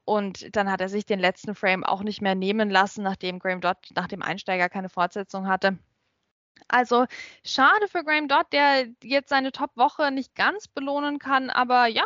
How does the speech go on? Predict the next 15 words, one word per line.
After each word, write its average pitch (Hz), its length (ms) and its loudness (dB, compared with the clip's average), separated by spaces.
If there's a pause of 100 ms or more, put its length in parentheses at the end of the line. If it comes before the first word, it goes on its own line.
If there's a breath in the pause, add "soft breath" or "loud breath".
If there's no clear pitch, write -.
(100)
so 269 120 -4
ein, 269 140 -4
so 285 100 -6
ein 277 160 -2
Ryan 277 280 2
Day, 320 200 0
finde 311 240 -6
ich, 302 80 -8
tut 311 200 -8
dem 269 120 -2
Turnier 262 300 -2
im 247 80 -2
Viertelfinale 202 580 -2
auch - 220 -2
gut. 190 220 -10